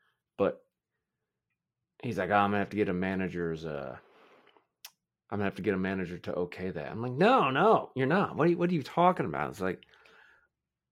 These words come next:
I worked, I don't, I hate saying, I hate when people, "I worked hard for that money." It's like, I have money in the bank. I just wanted it out. It's fucking my money. If no one, if no one puts money in a bank, does that bank stay open?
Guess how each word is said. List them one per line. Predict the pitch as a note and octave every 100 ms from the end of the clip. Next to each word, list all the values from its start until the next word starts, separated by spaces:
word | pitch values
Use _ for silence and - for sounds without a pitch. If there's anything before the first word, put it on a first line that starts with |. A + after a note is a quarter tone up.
| _ _ _ _ _ _ _ _ _ _ _ _ -
I | B2+
worked, | A2+ B2 B2 -
I | A2
don't, | B2 -
I | A2+
hate | B2 C3
saying, | - G#2+ G2+
I | C#2+ G#2+
hate | B2
when | A#2
people, | A2 F#2+
"I | F#2 C3
worked | C3+ B2+ -
hard | B2+ B2
for | A#2+
that | A2 G#2
money." | G#2+ A2 G#2+
It's | G2 -
like, | F#2 - - _ _ -
I | A2
have | A#2
money | A2 G2+ G2
in | E2+
the |
bank. | D#2 D2 C#2+
I | D2
just | E2 -
wanted | F#2+ F#2
it | D2
out. | D#2+ D#2+
It's | D2+ - - -
fucking | - G#2+ F#2
my | F2+ F2
money. | D#2+ D2+ D2+ - _ _ -
If | B2
no | A2+ A#2+ D3+
one, | E3 D#3 C3 _ _ _ _ _ _ _ _ _ _ - -
if | -
no | E2+ G#2+
one | A2+ G2+
puts | - -
money | F2 F2+ F2
in | E2
a |
bank, | D#2+ D#2 -
does | D#2
that | A2 G2+
bank | F2 A#2
stay | - G2 G2+
open? | G#2+ _